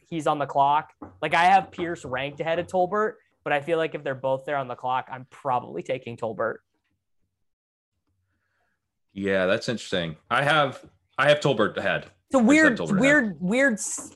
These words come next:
Speaker 1: fit for Alec Pierce, who's, like, a burner down the field guy, and, like, Matt
Speaker 2: Mm-hmm.
Speaker 1: Ryan hasn't
Speaker 2: Mm-hmm.
Speaker 1: made one of those guys good in, like, five years.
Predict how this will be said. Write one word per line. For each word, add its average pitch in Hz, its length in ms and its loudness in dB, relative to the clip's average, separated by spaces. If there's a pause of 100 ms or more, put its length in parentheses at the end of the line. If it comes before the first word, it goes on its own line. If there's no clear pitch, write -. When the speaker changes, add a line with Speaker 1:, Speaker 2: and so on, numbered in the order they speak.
(120)
Speaker 1:
fit 165 360 4 (240)
for 214 160 -2
Alec 202 280 4
Pierce, 214 300 -2
who's, 185 140 -10
like, 156 120 -6
a 151 60 -4
burner 165 500 -2
down 151 280 -4
the 147 100 -10
field 156 360 -6
guy, 156 240 2
and, 156 120 -6
like, 135 100 -6
Matt 143 220 -2
Speaker 2:
Mm-hmm. 156 60 -6
Speaker 1:
Ryan 151 220 -6
hasn't 147 220 -6
Speaker 2:
Mm-hmm. 165 60 -8
Speaker 1:
made 135 220 -6
one 135 140 -2
of 127 60 -2
those 131 220 -4
guys 135 240 -2
good 131 340 0
in, 127 100 -8
like, 120 220 -12
five 113 280 -8
years. - 360 -14